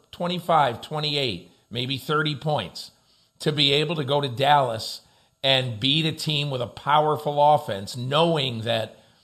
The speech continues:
y-, you know, there's two things going in the, in Carolina's favor now, Mike. They're gonna be well rested. They're, and they're not hurt on defense right now. They're very healthy,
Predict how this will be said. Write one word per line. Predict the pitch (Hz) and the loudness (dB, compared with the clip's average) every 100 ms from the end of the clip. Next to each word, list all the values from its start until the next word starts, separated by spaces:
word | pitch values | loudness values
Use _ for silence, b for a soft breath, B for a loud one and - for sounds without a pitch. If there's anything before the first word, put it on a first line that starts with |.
| b b - | b b -12
y-, | 143 | -8
you | 151 139 | -4 -4
know, | 127 | -4
there's | 135 - | -6 -6
two | - 202 | -6 -6
things | 208 202 185 135 | -2 -2 -2 0
going | 170 175 175 | 2 2 2
in | 165 | 0
the, | 165 170 | -2 -4
in | 156 151 | -8 -6
Carolina's | 165 165 156 160 156 - | -2 -2 -2 -2 -6 -6
favor | 185 175 131 | -4 -4 -4
now, | 113 92 | -6 -6
Mike. | 90 87 107 - _ _ _ _ _ | -8 -8 -10 -14 _ _ _ _ _
They're | 85 | -10
gonna | 107 117 | -2 0
be | 143 | 0
well | 143 151 170 | 4 6 6
rested. | 185 170 - 127 110 - _ _ _ _ _ _ | 6 4 0 -6 -8 -10 _ _ _ _ _ _
They're, | 123 120 120 123 - | 0 0 0 -4 0
and | 131 131 123 | 0 0 -2
they're | 120 | -2
not | 117 117 123 127 - - - | -2 -2 0 -2 -6 -16 -8
hurt | 156 113 104 - - | -4 -4 -6 -12 -4
on | 113 110 | -2 -2
defense | 117 113 113 87 78 95 | -4 -6 -6 -10 -10 -10
right | 85 82 | -10 -12
now. | 76 65 b b b | -14 -16 b b b
They're | 98 | -8
very | 90 98 131 151 175 165 | -8 -2 2 4 4 4
healthy, | 156 151 - 147 170 | 4 2 -4 -8 -8